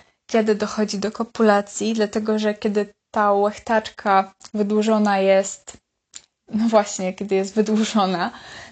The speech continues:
to po prostu kopulacja jest niemożliwa. I dopiero jakby po tym, jak samiec po prostu, nie wiem, daje znaki, próbuje tutaj robić amory i ta samica stwierdza, „No dobra, niech ci już będzie”,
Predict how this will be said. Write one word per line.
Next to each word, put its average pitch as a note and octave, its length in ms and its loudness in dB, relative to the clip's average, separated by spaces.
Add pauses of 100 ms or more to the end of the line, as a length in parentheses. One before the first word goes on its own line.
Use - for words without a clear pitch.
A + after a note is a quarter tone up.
to A3+ 400 4
po A3+ 80 -4
prostu A3 320 -4
kopulacja G#3+ 560 0
jest G3 420 0
niemożliwa. G3+ 840 0 (720)
I G#3 320 0
dopiero A3+ 500 2
jakby G#3 680 2 (420)
po A#3 180 2
tym, G#3 440 -4
jak G3 540 0 (480)
samiec G#3+ 520 -2
po - 140 -12
prostu, G3 680 -4 (1080)
nie A3 180 6
wiem, G3+ 200 2
daje G#3 280 4
znaki, G#3 480 -4
próbuje G#3 680 0
tutaj G#3 320 -2
robić G3+ 380 -6
amory G3+ 600 0
i G3 220 -6 (280)
ta A3+ 100 -10
samica A3 380 -2
stwierdza, G#3 440 -2
„No G#3 140 -4
dobra, G3+ 340 0
niech G3+ 200 -8
ci - 180 -10
już G3 160 -6
będzie”, G3+ 580 0